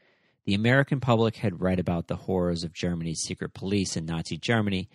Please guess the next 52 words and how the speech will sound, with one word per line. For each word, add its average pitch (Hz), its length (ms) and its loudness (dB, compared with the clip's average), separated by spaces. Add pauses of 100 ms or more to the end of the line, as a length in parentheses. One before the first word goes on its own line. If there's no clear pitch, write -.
(320)
and 110 160 -2
feared 151 300 6
the 135 120 4
rise 107 360 6
of 95 100 -4
such - 220 2
an 92 100 0
organization 85 680 -2
in 76 40 -10
the 76 120 -6
U 80 180 0
S. 80 400 -2 (600)
Truman, 131 280 6
as 104 140 4
a 95 60 2
senator, 98 500 2
had 92 160 0
even 135 320 -2
promised 113 440 2
to 117 60 -4
investigate 90 720 0
abuses 98 480 -2
by 87 160 0
the 82 140 -2
O 82 60 2
S 82 200 -2
S 85 180 -2 (120)
after 90 240 -4
the 78 100 -6
war. 92 380 0 (720)
Therefore, 123 480 8
after 117 300 2
the 117 100 2
war, 101 220 6
Truman 131 380 -2
didn't 107 220 0
want 95 220 0
to 92 60 -4
become 87 360 -4
involved 82 440 -2
with 80 120 -6
an - 80 -4
organization 87 760 -2
many 131 240 0
Americans 107 520 0
questioned 104 520 -2
the 90 40 -6
need 95 240 -2
for 87 200 -6
in 80 80 -4
a 78 40 -8
peacetime. - 640 -8